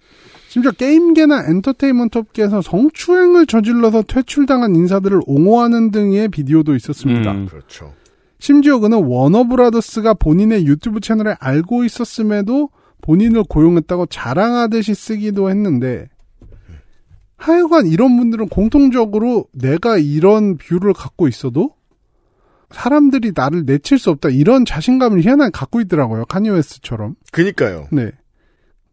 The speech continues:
Speaker 1: 근데 이런 사실이 알려지자 인터넷 전체가 들끓기 시작을 했습니다.
Speaker 3: 음.
Speaker 1: 이런 기사가 나오고 논란 지속된 지 이 주쯤 지난 후에 이 레빗은 스튜디오를 떠나게 됐습니다.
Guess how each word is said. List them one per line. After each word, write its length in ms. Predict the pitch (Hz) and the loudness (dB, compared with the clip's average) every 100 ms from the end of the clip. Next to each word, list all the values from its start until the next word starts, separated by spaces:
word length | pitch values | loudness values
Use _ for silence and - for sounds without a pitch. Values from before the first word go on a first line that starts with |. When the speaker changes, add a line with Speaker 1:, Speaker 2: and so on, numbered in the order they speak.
| 139 - | -20 -4
Speaker 1:
근데 320 | 180 214 233 | -2 0 -2
이런 320 | 151 190 233 | 0 0 0
사실이 340 | 226 220 214 170 | -2 -2 -2 -2
알려지자 580 | 127 156 135 127 190 156 | 0 0 -2 -2 -6 -2
인터넷 640 | 156 190 240 226 214 202 - | -2 0 -2 -2 -2 -4 -6
전체가 480 | - 147 220 302 302 | -6 -2 0 2 0
들끓기 500 | 170 143 - 175 - | 0 -8 -8 -10 -6
시작을 380 | 165 190 202 180 | -8 -6 -6 -6
했습니다. 580 | 185 - 220 147 104 151 170 | -10 -6 -4 -4 -6 -14 -16
Speaker 3:
음. 220 | 156 101 - _ _ _ _ _ _ | -16 -16 -20 _ _ _ _ _ _
Speaker 1:
이런 260 | 160 233 262 | -2 0 0
기사가 300 | 247 247 233 | -2 -4 -2
나오고 220 | 208 196 | 0 0
논란 380 | 170 135 180 214 | -2 -2 -2 -4
지속된 440 | - 165 - 175 165 | -4 -10 -2 0 0
지 140 | 170 156 | -2 -4
이 140 | 165 | -2
주쯤 400 | 240 - - 233 | -2 -2 -2 -2
지난 340 | 156 151 143 135 | 0 2 2 4
후에 380 | 131 185 262 - | 4 2 0 -2
이 120 | 143 | -2
레빗은 720 | 123 117 135 147 139 175 190 | 0 -2 -2 0 0 0 -2
스튜디오를 580 | - - 226 208 175 175 | -6 -6 -2 0 0 -2
떠나게 360 | 151 170 208 180 | -2 -2 0 -2
됐습니다. 580 | - - 110 101 - | -4 -6 -8 -8 -14